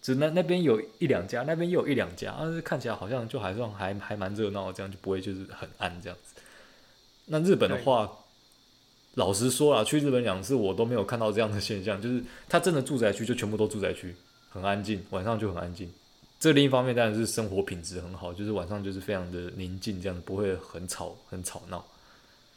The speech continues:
Speaker 1: 那另一方面就是说，你出来要买什么东西吃的话，
Speaker 2: 对。
Speaker 1: 就真的不方便，就这样。
Speaker 2: 真的很不方便。
Speaker 1: 对。
Speaker 2: <laughs> 你知道那一次我去那个京都，然后晚上就是想吃东西，不要说晚上，就是想要买个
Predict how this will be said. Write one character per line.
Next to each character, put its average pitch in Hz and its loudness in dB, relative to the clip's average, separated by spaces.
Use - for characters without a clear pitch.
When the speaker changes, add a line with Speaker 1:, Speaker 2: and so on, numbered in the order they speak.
Speaker 1:
那 120 4
另 120 4
一 113 2
方 113 6
面 110 2
就 110 4
是 107 4
说， 107 4
你 95 -2
出 113 0
来 101 4
要 110 4
买 87 -2
什 92 -14
么 85 -8
东 98 -6
西 95 -4
吃 95 -4
的 90 -2
话， 92 -2
Speaker 2:
对。 87 -6
Speaker 1:
就 95 -8
真 92 -8
的 87 -8
不 90 -8
方 87 -10
便， 87 -10
就 90 -12
这 80 -14
样。 90 -12
Speaker 2:
真 156 -6
的 151 -4
很 117 -14
不 117 -14
方 113 -14
便。 104 -20
Speaker 1:
对。 - -6
Speaker 2:
<laughs> 226 -8
你 135 -6
知 165 2
道 160 8
那 156 4
一 156 0
次 156 -6
我 117 -4
去 135 -8
那 139 -8
个 117 -10
京 123 -14
都， 113 -12
然 110 -12
后 123 -10
晚 107 -12
上 113 -10
就 123 -14
是 127 -12
想 107 -12
吃 - -18
东 110 -12
西， - -20
不 - -8
要 156 2
说 185 4
晚 127 4
上， 120 -4
就 147 -8
是 165 -4
想 117 -6
要 143 -4
买 135 0
个 104 -12